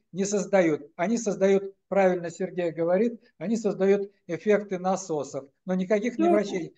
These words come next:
Speaker 1: никаких не торнадо. Торнадо создать очень сложно, на самом деле.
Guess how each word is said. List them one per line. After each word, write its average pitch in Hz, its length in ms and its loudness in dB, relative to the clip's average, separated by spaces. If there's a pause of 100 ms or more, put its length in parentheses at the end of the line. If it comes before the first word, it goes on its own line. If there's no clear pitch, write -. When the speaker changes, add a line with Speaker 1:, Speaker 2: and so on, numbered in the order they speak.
(160)
Speaker 1:
никаких 202 440 2
не 220 80 0
торнадо. 220 680 2
Торнадо 233 380 0
создать 214 420 0
очень 208 240 -6
сложно, 135 460 -8
на 135 160 -14
самом 135 300 -16
деле. 120 220 -20